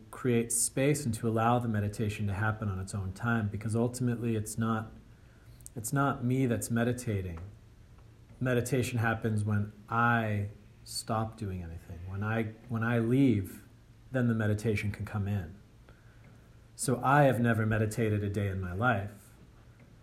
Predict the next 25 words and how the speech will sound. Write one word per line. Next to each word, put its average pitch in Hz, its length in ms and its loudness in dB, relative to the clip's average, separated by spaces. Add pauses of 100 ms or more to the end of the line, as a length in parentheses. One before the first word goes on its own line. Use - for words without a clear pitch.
(500)
It's 127 160 -2
only 120 220 2
when 110 180 0
I 110 600 2 (200)
take 110 220 -2
a 104 40 -2
break, 117 680 2
then 117 180 0
meditation 104 600 -2
can 95 140 -8
happen 107 500 -4
in 92 80 -6
that 82 160 -10 (180)
vacant 104 480 -6
space. - 680 -10 (2250)
For 139 220 2
things 135 580 -2
like 113 480 4 (680)
forgiveness 110 920 0
and 104 140 -2
compassion 110 600 -2
that 101 160 -2
you 113 100 -4
were 104 100 0
mentioning, 104 640 -2